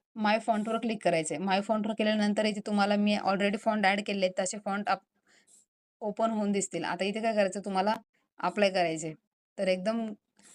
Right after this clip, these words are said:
चांगल्या प्रकारचे फॉन्ट दिले आपण तुम्हाला आणि एकदम ट्रेंडिंगला चालणार आहेत. तुम्ही कोणत्याही पोस्टरवर, Insta-ला बघितलं असेल की, अ, बॅकग्राऊंडला काही नावं दिलेले असतात, तर हे अशाच फॉन्टमध्ये दिले असतात. हे पूर्ण ब्रशचे फॉन्ट दिले मी तुम्हाला.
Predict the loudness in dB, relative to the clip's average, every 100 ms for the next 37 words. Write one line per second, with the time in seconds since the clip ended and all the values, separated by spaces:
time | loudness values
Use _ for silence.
0 | -20 _ _ _ -2 2 2 4 4 4
1 | 2 2 2 2 2 2 2 -2 -2 0
2 | 2 2 0 -2 0 -2 0 0 2 2
3 | 4 4 4 2 2 0 -4 -2 -2 -2
4 | -2 -2 -2 0 2 4 4 2 -2 0
5 | 2 2 0 2 2 2 -2 -2 -2 -4
6 | -12 -20 _ -2 2 4 4 2 0 2
7 | 2 2 -4 _ _ -4 -4 0 0 0
8 | 0 0 2 2 2 -2 0 0 0 0
9 | -6 -4 -4 -2 -2 0 2 2 0 -4
10 | _ _ _ -10 -6 0 2 4 6 4
11 | 2 -4 -2 0 2 2 0 0 -2 -2
12 | -2